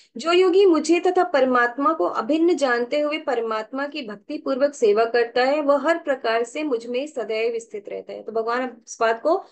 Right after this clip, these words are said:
और क्लियर यहाँ पे कर रहे हैं कि जो योगी परमात्मा का ध्यान करता है,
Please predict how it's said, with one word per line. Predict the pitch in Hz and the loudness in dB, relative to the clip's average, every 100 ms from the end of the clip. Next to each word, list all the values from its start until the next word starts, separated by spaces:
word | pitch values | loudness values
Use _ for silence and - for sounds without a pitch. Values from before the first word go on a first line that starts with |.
| _ _ | _ _
और | - 330 | 2 2
क्लियर | 359 277 247 220 | 2 2 2 4
यहाँ | 226 208 | 0 -2
पे | 208 | -4
कर | 220 208 | -2 -2
रहे | 202 | -4
हैं | 220 | -6
कि | 285 | -8
जो | 240 339 | -4 0
योगी | 349 349 370 | 0 0 -2
परमात्मा | 294 254 247 240 285 311 | 0 0 0 -2 -4 -4
का | 330 | -4
ध्यान | 254 214 233 294 | -4 -6 -6 -6
करता | 277 233 262 | -6 -6 -6
है, | 285 269 | -6 -6